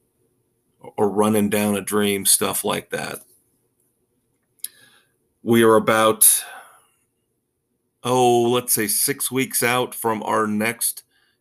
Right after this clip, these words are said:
concert review. Alter Bridge and Mammoth,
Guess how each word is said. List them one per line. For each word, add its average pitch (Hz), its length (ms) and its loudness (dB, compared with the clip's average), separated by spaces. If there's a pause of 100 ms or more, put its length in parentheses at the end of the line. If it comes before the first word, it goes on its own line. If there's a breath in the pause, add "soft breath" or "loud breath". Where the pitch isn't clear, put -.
(120)
concert 123 480 -4
review. 95 420 -8 (1600)
Alter 117 480 2
Bridge 107 500 -2 (100)
and 104 360 -6
Mammoth, 107 600 -6